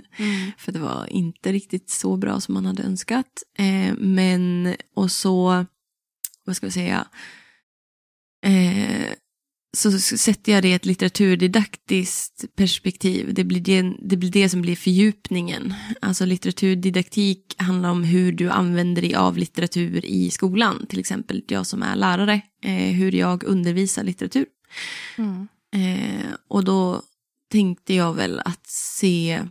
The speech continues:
Speaker 2: ja, men min tes blir väl typ hur kan man använda, eller ja, kan man använda en intertextuell analys mellan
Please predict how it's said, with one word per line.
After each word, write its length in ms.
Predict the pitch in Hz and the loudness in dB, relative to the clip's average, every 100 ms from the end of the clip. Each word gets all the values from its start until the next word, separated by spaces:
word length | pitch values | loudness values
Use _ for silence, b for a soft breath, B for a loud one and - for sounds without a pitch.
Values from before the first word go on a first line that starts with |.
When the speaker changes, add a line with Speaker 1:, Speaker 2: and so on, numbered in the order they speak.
| - _ _ _ _ _ | -14 _ _ _ _ _
Speaker 2:
ja, 60 | 220 | 0
men 140 | 202 | 2
min 120 | 190 | 2
tes 380 | 180 208 214 - | 2 2 4 2
blir 240 | - 185 185 | 0 2 2
väl 160 | 208 | 2
typ 320 | 185 180 - | 0 -6 -2
hur 220 | 185 185 175 | 0 2 0
kan 540 | - 185 180 - - | -2 -2 -2 -2 -2
man 400 | - 185 175 175 - | 0 0 0 -4 -6
använda, 960 | - 190 175 175 190 202 190 185 185 180 - _ _ _ _ _ - | -2 0 2 2 4 4 2 2 0 -2 -8 _ _ _ _ _ -6
eller 100 | - | -4
ja, 40 | |
kan 420 | - - 67 269 | -4 -2 2 4
man 160 | 320 285 | 6 6
använda 600 | 247 202 185 170 170 87 | 6 4 4 2 0 -2
en 160 | 92 180 | 0 0
intertextuell 640 | 175 - 175 - 175 170 | 0 -4 -6 -4 -2 0
analys 720 | 175 170 170 - 190 - - - | 0 -2 -2 -2 -2 -4 -6 -4
mellan 480 | - 180 - 92 | 0 0 0 -2